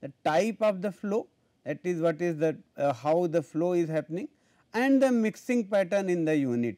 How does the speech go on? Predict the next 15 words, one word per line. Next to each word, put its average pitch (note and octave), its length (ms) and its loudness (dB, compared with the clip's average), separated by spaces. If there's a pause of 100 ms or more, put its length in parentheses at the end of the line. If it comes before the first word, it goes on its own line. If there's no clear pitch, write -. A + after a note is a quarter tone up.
itself. G2+ 460 -8 (440)
So, F#3+ 320 -4
any A3+ 480 -2 (120)
wastewater F3+ 800 0 (300)
treatment F3 600 -4
plant F#3+ 580 -4
can F3 300 -2
be F3+ 300 -2 (240)
modeled F#3 640 0
with F3+ 180 -8
respect F3 540 -6
to F3+ 200 -2
hydraulic E3+ 580 0
model E3+ 460 0 (340)
by G#3 540 0